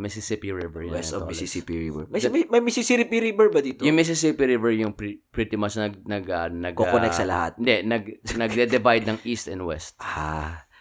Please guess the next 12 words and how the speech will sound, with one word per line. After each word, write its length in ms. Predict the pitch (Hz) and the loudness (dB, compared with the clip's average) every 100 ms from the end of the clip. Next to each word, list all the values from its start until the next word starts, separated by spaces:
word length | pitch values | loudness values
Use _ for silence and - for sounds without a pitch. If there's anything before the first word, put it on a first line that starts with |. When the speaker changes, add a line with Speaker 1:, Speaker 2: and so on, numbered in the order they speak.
| _ _ _ _ | _ _ _ _
Speaker 2:
Ay, 400 | - 190 - _ _ _ | 2 2 0 _ _ _
kasalanan 480 | - 156 190 202 220 | -8 4 6 6 6
pala 240 | 202 196 190 | 4 6 6
ng 160 | 175 | 2
ano? 480 | 101 87 135 185 - _ - | 0 -6 -8 -8 -16 _ -8
Ng 160 | 139 | -6
Mississippi, 560 | 143 143 143 143 139 135 127 135 123 - | -4 -4 -6 -6 -6 -8 -8 -10 -12 -12
Mississippi 560 | 117 123 123 135 127 120 | -12 -10 -8 -8 -6 -4
River? 320 | 110 104 101 | -2 -4 -2
Speaker 1:
Spell 240 | 139 147 131 | 4 6 6
Mississippi, 480 | 123 110 101 92 82 | 4 -2 -4 -4 -6
Brad. 240 | 73 | -8